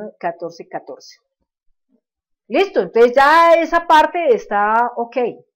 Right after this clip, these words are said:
Entonces, en la misma instancia, así como lo hemos visto, así se hará también la parte para dar, da-, dar baja, ¿sí? Ok.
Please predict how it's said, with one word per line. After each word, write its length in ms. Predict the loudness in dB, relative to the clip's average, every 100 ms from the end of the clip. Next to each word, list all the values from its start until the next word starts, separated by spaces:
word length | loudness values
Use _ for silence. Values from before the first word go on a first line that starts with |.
| _ _ _ _ _ _ _
Entonces, 500 | -2 2 2 0 -4
en 100 | 2
la 120 | 2 2
misma 280 | -2 -6
instancia, 720 | -8 -2 0 0 -2 -6 -6 -10
así 260 | -12 -8
como 280 | -8 -4 -4
lo 80 | -4
hemos 260 | -6 -8
visto, 360 | -8 -10 -10 -14 -14
así 240 | -16 -16
se 120 | -6 -2
hará 240 | -2 -4
también 280 | -6 -8 -6
la 140 | -4
parte 260 | -2 -4 -4
para 260 | -6 -6 -6
dar, 220 | -8 -6
da-, 240 | -2 -4 -4
dar 280 | -6 -6 -4
baja, 400 | -2 -2 -4 -18 _ _ _
¿sí? 100 | -10 -10 _ _ _ _ _ _ _ _ _ -10
Ok. 300 | -8 -8